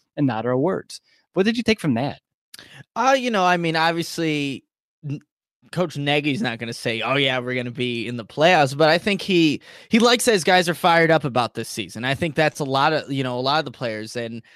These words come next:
Speaker 2: they're saying, you know, Jordan Howard making that claim. Remember the last Chicago Bear to make a claim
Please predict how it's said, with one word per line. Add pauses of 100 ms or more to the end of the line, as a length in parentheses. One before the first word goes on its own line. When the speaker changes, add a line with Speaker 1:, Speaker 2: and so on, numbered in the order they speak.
(140)
Speaker 2:
they're
saying,
you
know,
Jordan
Howard
making
that
claim.
Remember
the
last
Chicago
Bear
to
make
a
claim